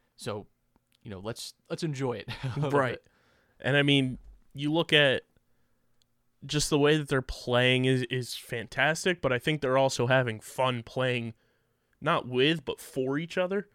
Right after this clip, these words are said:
Speaker 2: The way that, you know, the bench reacts when, when somebody makes a big play. Dwight Howard is just a, a pure comedian on the bench, the way that he reacts after every single play.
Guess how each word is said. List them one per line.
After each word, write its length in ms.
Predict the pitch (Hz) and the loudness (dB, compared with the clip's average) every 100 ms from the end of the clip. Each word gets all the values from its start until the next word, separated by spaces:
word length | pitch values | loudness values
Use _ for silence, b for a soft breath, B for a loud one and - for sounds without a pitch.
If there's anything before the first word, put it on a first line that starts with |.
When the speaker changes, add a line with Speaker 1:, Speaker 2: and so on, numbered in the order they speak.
| _ | _
Speaker 2:
The 80 | - | -4
way 240 | 117 131 139 | 4 6 6
that, 200 | 147 113 | 6 4
you 80 | |
know, 140 | 139 135 | 2 2
the 100 | 135 | 2
bench 380 | 123 139 131 - | 2 0 0 -2
reacts 460 | 131 123 127 - | 0 0 0 -4
when, 240 | 131 127 120 | -6 -6 -8
when 160 | 123 | -8
somebody 280 | 131 127 131 | -4 -4 -2
makes 220 | 131 127 | -2 -2
a 60 | 135 | -4
big 220 | 135 131 | -4 -4
play. 280 | - 135 117 b b b - | -2 -2 -2 b b b -2
Dwight 240 | 139 139 | 0 2
Howard 340 | 123 127 123 110 | 2 2 2 -2
is 140 | 101 | -8
just 300 | - 110 - | -12 -12 -10
a, 180 | 110 98 117 | -8 -8 -8
a 160 | - - _ | -12 -16 _
pure 320 | - 131 123 - | -10 -6 -6 -8
comedian 520 | - 117 151 123 107 | -6 0 2 2 0
on 120 | 104 | -6
the 80 | 104 | -10
bench, 440 | 101 104 101 - - | -12 -12 -12 -14 -12
the 80 | 117 | -8
way 180 | 110 107 | -6 -6
that 140 | 123 | -4
he 140 | 131 | -2
reacts 420 | 123 120 117 113 120 | -2 0 0 -2 -6
after 260 | 113 104 | -6 -4
every 280 | 90 139 139 | -2 0 -2
single 320 | - 139 131 | -4 -4 -4
play. 420 | 127 127 123 123 | -2 0 4 2